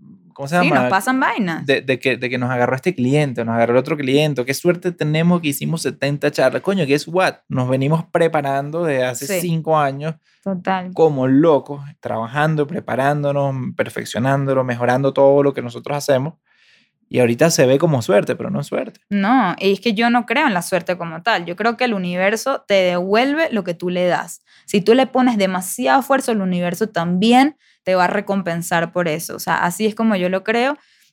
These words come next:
Speaker 2: Y nos pasan vainas, nos pasan <laughs> vainas locas que decimos, "Coño, pero ¿por qué nos pasa esto? ¡Qué suerte!". Por ejemplo, lo que nos pasó aquí ayer en Machu Picchu. No,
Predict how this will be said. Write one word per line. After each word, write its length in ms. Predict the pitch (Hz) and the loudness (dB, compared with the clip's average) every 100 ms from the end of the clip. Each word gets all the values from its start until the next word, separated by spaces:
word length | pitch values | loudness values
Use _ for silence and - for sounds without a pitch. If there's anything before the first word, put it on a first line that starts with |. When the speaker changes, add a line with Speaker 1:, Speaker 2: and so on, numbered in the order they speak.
| _ | _
Speaker 2:
Y 180 | 180 196 | -6 -4
nos 160 | 196 | -2
pasan 340 | - 196 247 240 | -2 -2 -2 0
vainas, 300 | - 320 208 | 0 0 -2
nos 140 | 190 | -4
pasan 260 | 190 196 240 | -6 -2 0
<laughs> 160 | 294 262 | 0 0
vainas 140 | 277 | 0
locas 580 | 269 294 294 302 302 - 220 | 0 0 0 -2 -2 -4 -6
que 80 | 208 214 | -2 -2
decimos, 280 | 190 226 | -2 -6
"Coño, 320 | 220 285 302 208 | -4 -4 -2 -2
pero 260 | 202 196 | -2 -4
¿por 160 | - 202 | -6 -6
qué 120 | 202 | -4
nos 120 | 220 | -6
pasa 440 | - 269 247 269 320 | -2 -4 0 2 2
esto? 240 | 277 196 | 0 -4
¡Qué 120 | 190 | -6
suerte!". 600 | 190 269 294 277 190 - - _ _ - | -6 0 2 2 0 -8 -16 _ _ -2
Por 140 | 202 | 0
ejemplo, 680 | 208 214 214 214 233 254 - | 2 0 0 2 2 2 0
lo 160 | - 208 | -2 0
que 80 | 196 | 0
nos 140 | 190 | -2
pasó 440 | 185 190 196 196 226 | -2 0 4 4 4
aquí 480 | 220 208 190 190 - | -2 -4 -10 -12 -4
ayer 540 | 226 208 180 180 247 _ | -2 0 0 -2 -6 _
en 120 | 180 | -2
Machu 260 | 175 170 214 | -2 -2 0
Picchu. 380 | 392 440 180 165 _ _ _ _ _ _ | 2 2 -2 -8 _ _ _ _ _ _
No, 120 | - | 0